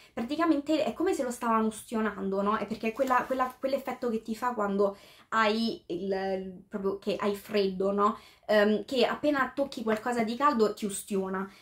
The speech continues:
Eh, questa cosa sta succedendo, quindi sta facendo molto, molto freddo. Il corvo gli dice: "Ora sai perché devi sopravvivere." E Bran risponde: "Perché?"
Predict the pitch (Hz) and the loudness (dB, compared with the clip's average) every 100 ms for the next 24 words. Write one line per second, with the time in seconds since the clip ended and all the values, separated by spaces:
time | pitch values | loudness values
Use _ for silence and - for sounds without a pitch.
0 | - - 240 240 - 294 277 254 226 214 | -6 2 4 4 2 -4 -2 -2 2 2
1 | 202 202 202 202 226 202 202 226 226 214 | 0 -2 -6 -6 -2 0 2 2 0 0
2 | 202 202 - - 208 220 202 208 240 240 | -4 -4 -8 -6 -4 0 0 2 2 0
3 | 220 208 208 208 208 190 180 220 320 - | -2 -2 -2 -4 -4 -6 0 0 2 2
4 | 392 - 381 277 247 226 196 190 208 226 | 2 6 6 6 0 -2 -4 -2 -2 -2
5 | - 349 285 233 240 208 190 196 202 202 | -2 2 2 0 -2 -2 0 -2 -4 -6
6 | - 196 202 196 202 196 190 190 180 190 | -6 -2 -2 -2 -4 -4 -4 -6 -4 -2
7 | 196 196 - 220 302 269 214 214 208 196 | -2 -4 -2 2 4 4 0 -4 -4 -4
8 | 196 202 - - 208 196 | -2 0 0 0 -4 -4